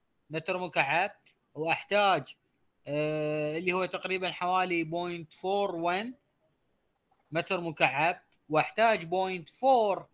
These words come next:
آه، ايت فور اللي هي اعلى نسبه الحصو، صح؟ متر مكعب،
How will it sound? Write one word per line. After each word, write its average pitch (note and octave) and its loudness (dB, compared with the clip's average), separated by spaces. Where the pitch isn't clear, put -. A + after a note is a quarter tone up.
آه، E3+ 0
ايت C#4+ 0
فور F#3+ 2
اللي D#3+ -4
هي F3+ -2
اعلى G3 2
نسبه F3 -8
الحصو، F#3+ -6
صح؟ G#3+ 2
متر E3 -4
مكعب، F3 2